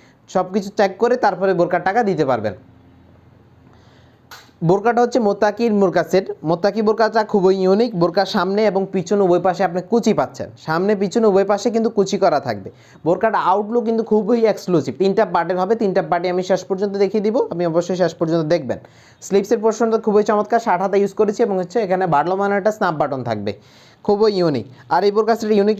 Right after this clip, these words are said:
বৈশিষ্ট্য হচ্ছে এটা কিন্তু পাশে পকেট পাবেন, এটা কিন্তু দুই পাশে পকেট থাকছে, দুই পাশে পকেট পাবেন, আপনি চাইলেই কোনো কিছু ক্যারি করতে পারবেন। আর গেটটা কিন্তু আমরা অনেক বড় দিয়েছি, দেখতে পাচ্ছেন অনেক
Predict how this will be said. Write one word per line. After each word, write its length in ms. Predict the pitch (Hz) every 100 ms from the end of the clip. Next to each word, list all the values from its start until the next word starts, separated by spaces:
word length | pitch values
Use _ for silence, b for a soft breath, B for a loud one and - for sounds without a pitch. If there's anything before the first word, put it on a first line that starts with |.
| 208
বৈশিষ্ট্য 300 | 220 214 233
হচ্ছে 140 | 220 226
এটা 80 | 196
কিন্তু 120 | 208 220
পাশে 200 | 185 175 196
পকেট 240 | 196 175 160
পাবেন, 200 | 110 95 92 _ _ _ _ _ _ 156
এটা 100 | 185 185
কিন্তু 140 | 208 226
দুই 100 | 185 170
পাশে 180 | 180 196 202
পকেট 220 | 170 147 139
থাকছে, 260 | 110 - - - _ _ _ _ _ _ _ _ _ _ _ _ _ _ _ _ 151
দুই 140 | 170 185
পাশে 180 | 190 233 214
পকেট 260 | 165 143 117
পাবেন, 200 | 117 - - _ B B
আপনি 140 | 151 170
চাইলেই 220 | 185 208 214
কোনো 120 | 202 185
কিছু 120 | 190 170
ক্যারি 160 | 156 147
করতে 180 | 123 101
পারবেন। 220 | 104 95 104 B B
আর 60 | 147 143
গেটটা 280 | 185 190 220
কিন্তু 160 | 226 226
আমরা 120 | 196 185
অনেক 120 | 170 143
বড় 100 | 139 117
দিয়েছি, 180 | 110 127
দেখতে 160 | 127 131
পাচ্ছেন 180 | 104 - -
অনেক 140 | 185